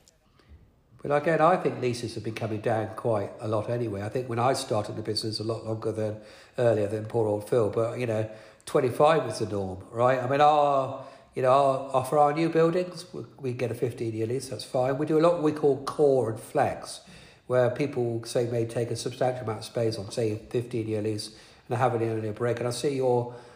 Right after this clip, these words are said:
you'll have more flexibility from within. The, the flexible providers are here to stay. There will be, uh, there'll be less of them, and there, you know, there's probably too many of them at the moment, you know, but tenants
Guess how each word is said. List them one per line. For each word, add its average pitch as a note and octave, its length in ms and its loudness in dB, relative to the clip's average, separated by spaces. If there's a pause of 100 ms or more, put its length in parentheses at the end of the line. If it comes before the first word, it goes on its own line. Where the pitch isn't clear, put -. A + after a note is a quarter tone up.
(140)
you'll C3+ 100 4
have C#3+ 180 4
more D#3+ 140 4
flexibility B2 800 0
from B2 200 -2
within. A2+ 580 2 (460)
The, E3+ 120 -14 (120)
the D#3+ 100 2
flexible C#3+ 560 2
providers B2 540 0
are G#2+ 40 -10
here A#2 200 0
to G#2 100 -8
stay. G#2+ 520 -4 (340)
There B2+ 180 2
will C3 240 4
be, A#2 460 0 (500)
uh, A2+ 500 2 (160)
there'll B2 160 2
be B2 120 0
less C#3+ 260 2
of D#3+ 140 0
them, D#3 180 2
and B2 200 -4
there, B2 280 0
you B2+ 80 -6
know, A2+ 100 -2
there's A2+ 180 -2
probably A#2+ 240 -2
too B2+ 180 -4
many A2+ 140 -2
of A2 120 -2
them G#2 140 -6
at G#2+ 100 -10
the B2 120 -4
moment, B2 360 -2
you C#3 100 -2
know, A2+ 160 0
but B2+ 440 -4 (1000)
tenants F3 400 0